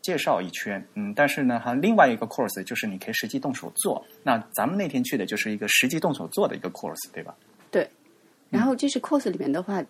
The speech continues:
Speaker 2: 我们，我们那天是自己动手在杯垫上印字嘛，对不对？
Speaker 1: 对，对。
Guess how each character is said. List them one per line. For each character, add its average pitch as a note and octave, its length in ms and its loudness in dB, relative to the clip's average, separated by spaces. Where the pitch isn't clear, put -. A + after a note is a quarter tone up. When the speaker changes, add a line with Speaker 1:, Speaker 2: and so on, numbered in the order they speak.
Speaker 2:
我 E3 120 0
们， D3+ 140 4
我 D3+ 120 2
们 D3+ 220 6
那 G#3+ 180 4
天 A3 360 4
是 G3 380 2
自 G#3+ 180 -2
己 C#3 180 0
动 F#3+ 280 6
手 - 280 0
在 D3+ 380 2
杯 G3+ 160 8
垫 F3+ 240 6
上 D3+ 300 2
印 F3 220 4
字 F3+ 180 2
嘛， C#3 200 4
对 C#3+ 120 -4
不 B2+ 80 -4
对？ - 260 -4
Speaker 1:
对， G#2 200 2
对。 G2 200 -2